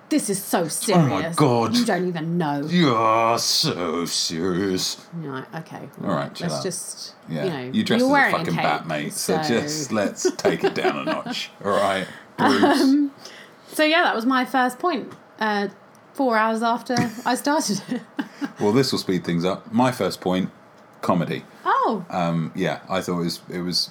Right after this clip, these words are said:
Speaker 2: funny. I thought it got a lot of, uh, a lot of good mileage out of, yeah, the, the kind of the f-, the, you know, fish out of water stuff.
Speaker 1: Yeah.
Speaker 2: Um, I thought Chris Pine did a wonderful job. I do, I'm a big fan of his, but
Speaker 1: I
Speaker 2: I
Speaker 1: can
Speaker 2: thought,
Speaker 1: tell.
Speaker 2: I thought he was,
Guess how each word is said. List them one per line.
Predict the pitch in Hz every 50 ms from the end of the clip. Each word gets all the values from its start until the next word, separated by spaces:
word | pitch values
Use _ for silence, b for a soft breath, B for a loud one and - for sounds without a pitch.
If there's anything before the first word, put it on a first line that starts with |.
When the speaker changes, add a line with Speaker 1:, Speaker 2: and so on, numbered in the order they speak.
| -
Speaker 2:
funny. | - - 131 127 123 120 120 120 117 -
I | - 110
thought | - 110 104 95
it | 92
got | 85 - 95 80
a | 95 98 98
lot | -
of, | - 92 87 82
uh, | 92 90 87 87 85 82 71 - - - - - - -
a | -
lot | 98 90
of | 85 82 -
good | 101 92 85
mileage | 92 92 92 92 90 90 82
out | 92 85 80
of, | 82 -
yeah, | 95 90 80 78
the, | 76 78 78
the | - -
kind | - - 90 80
of | 78 -
the | - 82
f-, | 78 - - - - - - - -
the, | - 90 90 87 76 76 - - - - - - - - - - -
you | 80 82
know, | 71 71 -
fish | - - - 85 - 73
out | 71
of | - 69
water | 80 80 76 69 - 87 69 - -
stuff. | - - - 80 73 73 73 - - - -
Speaker 1:
Yeah. | 196 190 180 175 175 170 - - - -
Speaker 2:
Um, | - 170 170 156 - - 151 76 76 76 73 67 - - - - - - - - -
I | - 85
thought | 90 82 - -
Chris | - - 101 -
Pine | - - - 98 92 90 87 85 85 82 82 82 - - - - - - -
did | - 87
a | 85
wonderful | 82 80 80 80 87 87 90 87 85 - - 80
job. | 71 - 73 71 76 76 - - - - - - - - - - - -
I | - 90
do, | 82 87 98 92 87 85 -
I'm | 85 87 87
a | 87
big | 82 98 92 87
fan | - 92 85 80
of | 80 -
his, | - 80 78 -
but | - -
Speaker 1:
I | 214
Speaker 2:
I | 214 -
Speaker 1:
can | 254 220
Speaker 2:
thought, | -
Speaker 1:
tell. | - 247 254 226 190 175
Speaker 2:
I | -
thought | - - - -
he | 139 80
was, | 78 76 73 - - -